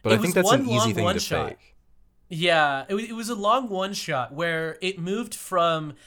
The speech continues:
Speaker 2: him putting the worms in the, the,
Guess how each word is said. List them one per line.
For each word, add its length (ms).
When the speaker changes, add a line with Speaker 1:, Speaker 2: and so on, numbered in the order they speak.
Speaker 2:
him 240
putting 440
the 360
worms 480
in 300
the, 460
the, 220